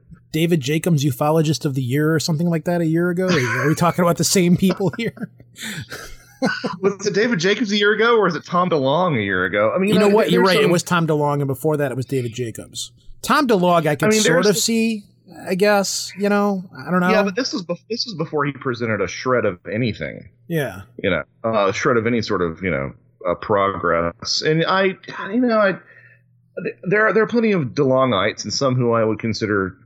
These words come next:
Speaker 2: people with good heads on their shoulders. But, but I think what's happening is, I mean, for example, for example, you have people like Rich Dolan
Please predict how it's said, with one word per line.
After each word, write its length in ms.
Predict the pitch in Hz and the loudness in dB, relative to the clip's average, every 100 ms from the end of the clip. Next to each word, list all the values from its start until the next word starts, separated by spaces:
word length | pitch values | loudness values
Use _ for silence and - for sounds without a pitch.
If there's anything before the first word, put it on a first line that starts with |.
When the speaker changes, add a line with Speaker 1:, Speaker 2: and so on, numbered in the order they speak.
| - | -6
Speaker 2:
people 220 | 131 104 | -4 0
with 160 | 101 101 | 0 0
good 140 | 107 | 0
heads 160 | 113 107 | 2 2
on 60 | 95 | 0
their 100 | 90 | 0
shoulders. 420 | 95 90 95 92 | 0 0 0 0
But, 120 | 113 95 113 - | -2 -2 -4 -2
but 100 | 151 | 0
I 60 | 151 | 0
think 180 | 196 220 | 0 0
what's 160 | 190 - | 0 0
happening 340 | 143 131 117 | -2 0 -2
is, 120 | 98 | -2
I 40 | 113 | -2
mean, 100 | 135 | -2
for 140 | 185 | -2
example, 360 | 135 110 - - _ - | 0 -4 -4 -18 _ -8
for 80 | 123 | -6
example, 360 | 113 82 - - - - - | -4 -6 -10 -16 -20 -20 -12
you 160 | - 175 | -2 2
have 160 | 240 233 | 2 -2
people 420 | - 180 139 123 | -4 -2 0 2
like 220 | 113 120 110 | 2 0 -2
Rich 720 | 107 101 104 110 117 - 98 | -6 -6 -4 -4 -4 -6 -4
Dolan 580 | 107 110 98 71 62 | 0 0 0 -4 -6